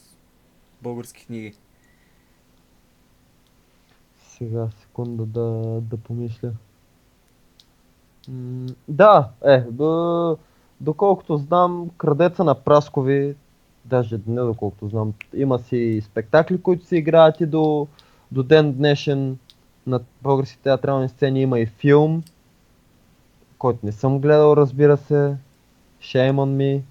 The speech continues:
Speaker 1: И след-, и следващият
Speaker 2: А.
Speaker 1: ми въпрос е... а, много хора казват, че... а, когато една книга се направи на филм, нали, нали, в масово по-голямата част от случаи, не е всек-,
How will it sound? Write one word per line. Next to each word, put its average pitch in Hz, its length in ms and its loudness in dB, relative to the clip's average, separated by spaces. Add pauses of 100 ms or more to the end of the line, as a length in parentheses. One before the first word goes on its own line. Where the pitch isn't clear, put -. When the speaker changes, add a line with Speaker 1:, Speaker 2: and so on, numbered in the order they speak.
(120)
Speaker 1:
И 135 40 -14
след-, 135 340 -12
и 135 60 -12
следващият 151 640 -8
Speaker 2:
А. 143 40 -12
Speaker 1:
ми 135 80 -8
въпрос 120 600 -12
е... 117 240 -12 (760)
а, 113 400 -8 (840)
много 156 300 -6
хора 190 420 -8
казват, 151 500 -8 (120)
че... 127 880 -8 (1300)
а, 123 540 -6
когато 147 720 -2
една 139 240 -4
книга 139 380 -10
се 135 120 -16
направи 127 420 -12
на 127 120 -12
филм, 127 640 -12 (520)
нали, 113 340 -18 (140)
нали, 123 240 -12
в 117 120 -12 (180)
масово 131 440 -8
по-голямата 123 480 -10
част 127 120 -12
от 117 60 -16
случаи, 120 240 -20
не 127 140 -10
е 123 60 -12
всек-, 123 280 -16